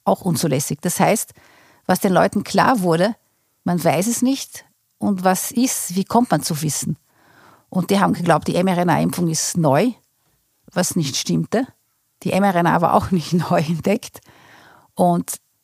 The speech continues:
das ist missbraucht worden für die Politik. Und ich glaub, das hat so einen Schaden angerichtet.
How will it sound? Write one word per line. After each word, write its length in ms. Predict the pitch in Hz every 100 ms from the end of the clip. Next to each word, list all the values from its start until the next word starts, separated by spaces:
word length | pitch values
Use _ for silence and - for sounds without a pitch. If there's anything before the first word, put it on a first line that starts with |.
| -
das 200 | 247 226
ist 160 | 233
missbraucht 640 | 233 220 - 165 185 226 180
worden 420 | 160 170 190 202 _ _ _ _
für 580 | _ - 208 190 185 - 175
die 100 | 185
Politik. 540 | - 156 135 - - _ _ _ _ _ _ _ _
Und 140 | 180 190
ich 80 |
glaub, 220 | - 196 -
das 180 | 196
hat 140 | 185 -
so 280 | - - 277
einen 220 | 247 208
Schaden 380 | - 165 190 -
angerichtet. 640 | 160 165 160 - 247 -